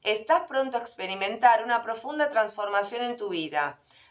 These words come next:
de la cual ya nunca serás el mismo. Confía. Este movimiento te traerá crecimiento espiritual y prosperidad en lo material.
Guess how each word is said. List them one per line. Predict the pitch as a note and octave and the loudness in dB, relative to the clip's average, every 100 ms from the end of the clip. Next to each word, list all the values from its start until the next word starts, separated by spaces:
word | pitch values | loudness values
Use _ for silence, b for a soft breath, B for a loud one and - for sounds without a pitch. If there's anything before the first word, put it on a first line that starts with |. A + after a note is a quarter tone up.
| b | b
de | F3+ G3+ | 0 4
la | G3 G3 | 4 4
cual | A3 A3+ A#3+ A#3 - | 4 6 4 -2 -10
ya | - - G3+ G#3+ | -8 0 0 0
nunca | A#3+ C#4+ D#4+ D#4+ A#3 G#3+ | -4 -4 -4 0 2 2
serás | - G3 G#3+ A3 F#3 - - _ - | -4 -2 2 4 2 -4 -20 _ -4
el | G3+ G3+ | -4 -2
mismo. | G3+ F3+ D3+ D3 C#3+ C#3 C#3 | -4 -6 -8 -14 -12 -12 0
Confía. | G#3+ A3 A3 A#3+ G#3 E3 D3+ C3+ - b b b b | 2 2 0 -6 -2 2 0 0 -10 b b b b
Este | B3 A#3+ A3+ | -2 -2 -2
movimiento | G#3 G#3 C#4 D4 C#4+ - | 0 0 0 -2 -2 -4
te | G#3 G3+ | -4 -4
traerá | G3+ G3 F#3+ F3+ - | 0 2 4 4 2
crecimiento | F#3+ F#3+ - G3+ G3+ G3+ | -10 -14 -12 -6 -6 -6
espiritual | G#3 A3 B3+ B3+ D#4 D#4 | -6 -4 -4 0 0 0
y | |
prosperidad | D4+ G#3+ G3+ G3+ G3 G3+ G#3+ | -2 -4 -4 -6 -4 0 0
en | |
lo | G3+ | 0
material. | F#3 F3 F3 D#3+ D3 C3 C3 | -2 -2 -4 -4 -2 -2 -8